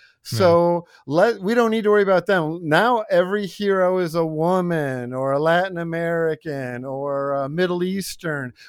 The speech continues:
Speaker 2: which is okay. I have nothing, I'm, the thing is, is that, like, uh,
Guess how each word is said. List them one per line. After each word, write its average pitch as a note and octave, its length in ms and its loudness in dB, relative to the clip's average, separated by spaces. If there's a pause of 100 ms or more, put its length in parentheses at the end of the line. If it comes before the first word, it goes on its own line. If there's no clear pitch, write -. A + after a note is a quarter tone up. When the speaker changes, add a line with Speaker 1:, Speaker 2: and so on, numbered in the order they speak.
Speaker 2:
which F#3+ 180 -2
is F#3+ 120 -4
okay. A3 480 2
I D#3 200 -2
have D#3 340 -2
nothing, G3+ 800 -6 (200)
I'm, D#3 180 -6 (520)
the F3 100 2
thing B3+ 240 0
is, A#3+ 200 0
is F#3 200 -6
that, E3+ 400 0 (360)
like, E3+ 300 2
uh, E3 520 2